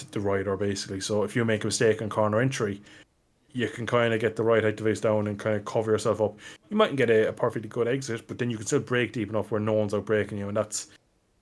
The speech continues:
you don't really want that. And I, I, uh, I listened to a podcast the other day with Ben Spies, and he's basically said that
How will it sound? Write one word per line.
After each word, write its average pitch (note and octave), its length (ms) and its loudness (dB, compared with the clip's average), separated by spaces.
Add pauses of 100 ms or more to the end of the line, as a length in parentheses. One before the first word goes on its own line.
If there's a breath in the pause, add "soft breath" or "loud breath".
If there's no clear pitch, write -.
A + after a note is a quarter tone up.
(680)
you A2 80 -4
don't A#2+ 160 -2
really G#2+ 140 -2
want G2+ 300 0
that. G2 200 -4
And G2+ 40 -8
I, G2+ 40 -4
I, G#2+ 260 -6
uh, G2+ 380 -4
I - 40 -6
listened A2 340 -4
to G#2+ 100 4
a G#2 60 -2
podcast G#2+ 480 0
the G#2 240 -6
other G2+ 100 -2
day G#2+ 160 2
with G2+ 220 -2
Ben G2 160 -2
Spies, G#2+ 340 -2
and G#2 100 -10
he's G#2 120 -4
basically A2 400 -2
said G2 220 0
that G2+ 180 -2